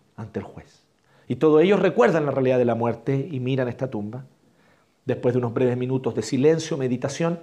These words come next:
se van. Al otro día, lo mismo, a la misma hora se reúnen. Al otro día, lo mismo y así. Hasta que un día, por la razón que sea, un accidente, un ataque cardíaco, estaba viejito, da lo mismo, uno de ellos muere.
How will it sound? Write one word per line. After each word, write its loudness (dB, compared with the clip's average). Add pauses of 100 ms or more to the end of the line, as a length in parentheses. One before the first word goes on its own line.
se -4
van. -4 (1120)
Al 2
otro 4
día, 4 (100)
lo -2
mismo, -6
a -10
la -8
misma -4
hora -2
se -8
reúnen. -8 (380)
Al 0
otro 2
día, 0
lo 4
mismo 0
y 0
así. -4 (840)
Hasta 2
que 4
un 2
día, 2 (220)
por 0
la 4
razón -4
que -4
sea, 2 (240)
un -4
accidente, 2
un 2
ataque 0
cardíaco, -2
estaba -2
viejito, -4
da 2
lo 2
mismo, -4
uno -4
de 2
ellos -2
muere. -16